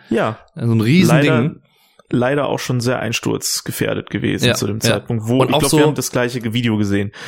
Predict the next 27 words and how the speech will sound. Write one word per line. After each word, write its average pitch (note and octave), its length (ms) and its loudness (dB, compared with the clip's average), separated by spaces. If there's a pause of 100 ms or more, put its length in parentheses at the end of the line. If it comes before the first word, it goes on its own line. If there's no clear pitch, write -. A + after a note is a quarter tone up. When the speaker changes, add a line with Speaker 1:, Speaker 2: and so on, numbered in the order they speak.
(100)
Speaker 2:
Ja, C3+ 100 4 (240)
genau. G2+ 400 0 (520)
Speaker 1:
Ja. - 80 -2
Speaker 2:
Das, A2+ 260 0
äh, A2 200 4
es - 180 0
gab, D3 180 0
und B2+ 240 -2
gab C#3+ 180 0
auch F#3 120 2
noch F3+ 160 0
so - 100 0
ein C3+ 80 0
älteres, A#2+ 480 2
das - 180 -2
war B2 180 2
so B2 100 -2
frisch - 340 -4
nach C#3+ 160 0
der C3 140 0
Tat C#3 240 -2
tatsächlich. G#2 480 0
Da G#2+ 160 0
war A2 80 2
es A#2+ 100 -4
noch B2+ 140 -2
relativ, A#2+ 420 0